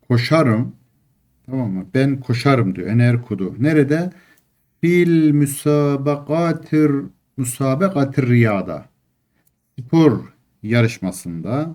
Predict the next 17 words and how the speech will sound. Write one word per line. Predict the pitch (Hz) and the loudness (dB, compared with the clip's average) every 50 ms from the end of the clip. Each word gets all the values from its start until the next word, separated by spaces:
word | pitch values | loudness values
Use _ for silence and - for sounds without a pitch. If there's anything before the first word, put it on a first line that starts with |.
| - _ - | -12 _ -2
ben | 123 120 113 117 | 0 0 0 -2
koşarım. | - 101 95 - - 147 160 156 165 175 180 180 185 - - _ 151 | -4 -10 -10 -6 -4 -2 0 0 0 0 -2 -2 -6 -8 -10 _ -4
Nasıl? | 151 143 120 - 147 147 156 165 165 160 - _ _ _ _ _ - | -4 -4 -4 -2 -2 -2 -2 -2 -6 -8 -14 _ _ _ _ _ -4
Bir | 156 | -4
süratin, | 151 - - 196 190 185 190 - 120 120 120 - 185 196 220 226 226 262 - _ - _ | -2 0 4 4 4 4 2 -2 -6 -6 -6 -2 0 2 2 2 0 0 -6 _ -20 _
hızlı. | - 139 135 113 117 104 104 92 - - _ _ _ _ _ _ _ _ _ _ _ _ - | 2 2 4 4 2 -2 -4 -6 -8 -12 _ _ _ _ _ _ _ _ _ _ _ _ -2
Ben | 135 127 127 135 143 - - - | -2 0 0 0 -2 -4 -8 -12
spor | - - - - 143 135 113 | -16 -18 -6 -4 -2 -2 0
yarışmasında | 107 98 92 - - 95 85 - - 92 95 101 139 151 127 123 | -2 -4 -6 -8 -10 -12 -12 -10 -6 -4 -4 -2 -2 -4 -2 0
hızlı | 123 110 92 110 151 147 | 0 0 0 0 -2 -2
koşarım. | - 127 117 - - 135 127 110 117 139 165 165 - - - | 0 -2 -2 0 0 0 0 2 0 0 -2 -4 -8 -12 -14
Yani | - - - - - | -16 -14 -12 -12 -10
kazanırım | - - 139 135 147 143 143 143 139 120 101 90 - | -6 -4 0 0 2 2 2 2 0 0 -2 -4 -6
demek | 90 85 80 80 - | -12 -12 -12 -16 -18
istiyor. | - - _ 127 143 175 190 190 190 - _ _ _ _ _ _ _ _ - - _ _ _ _ | -20 -10 _ -2 -2 -2 -2 -4 -8 -12 _ _ _ _ _ _ _ _ -20 -20 _ _ _ _
Diğerini | - 110 107 101 95 90 | -2 -2 0 0 -2 -2
yapalım. | 85 87 85 - 101 123 165 202 208 | -4 -6 -8 -4 -4 -2 0 0 -2